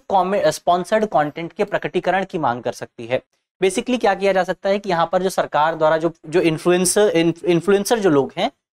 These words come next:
उन लोगों को ये सुनिश्चित करने के लिए बाध्य किया जा सकता है कि वो लोग उनका जो स्पॉन्सर्ड कमेंट है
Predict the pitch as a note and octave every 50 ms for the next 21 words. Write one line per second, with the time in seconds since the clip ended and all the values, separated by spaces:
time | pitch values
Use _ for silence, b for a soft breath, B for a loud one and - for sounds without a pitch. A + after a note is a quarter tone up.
0 | _ _ G3+ A#3 B3 F3 F3+ F#3 F#3 F#3 A3+ A3+ A3 A#3 A3+ A#3 A3 - G3 F#3
1 | F3+ - A3 G#3 - - F3+ E3 F3 F3+ F3 G3 G3 G3 D#3+ C#3 C#3+ D#3+ E3+ E3+
2 | F3+ - - F3+ E3 E3 D#3 - E3+ - _ - E3+ F#3 A3 G#3+ A3 G3 D3+ C#3+
3 | D#3+ F3+ G3 F#3+ F#3 F#3+ - - E3 E3 D#3 - F3 E3+ F3 - - - D3+ D3
4 | D3 - F#3 F3+ E3+ E3+ - D#3+ D3+ D3+ D3+ D3 - - E3+ G#3+